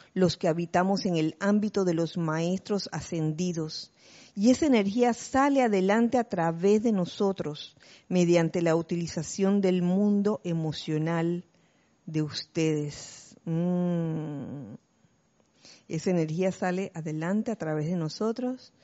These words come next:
mediante la utilización del mundo emocional de ustedes. Por eso es tan importante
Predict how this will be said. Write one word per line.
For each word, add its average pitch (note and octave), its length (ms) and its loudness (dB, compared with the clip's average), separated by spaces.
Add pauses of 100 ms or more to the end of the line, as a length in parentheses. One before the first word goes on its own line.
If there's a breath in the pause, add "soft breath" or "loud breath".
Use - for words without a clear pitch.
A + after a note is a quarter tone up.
(240 soft breath)
mediante D#3+ 360 -2
la D#3 80 -2
utilización D3+ 600 -6
del F#3 140 -2
mundo F#3 520 0
emocional D#3 500 -4
de E3+ 60 -4
ustedes. F3 340 -4
Por D#3 160 -2
eso D#3+ 140 -8
es - 40 -10
tan F3+ 120 -4
importante F#3+ 760 -2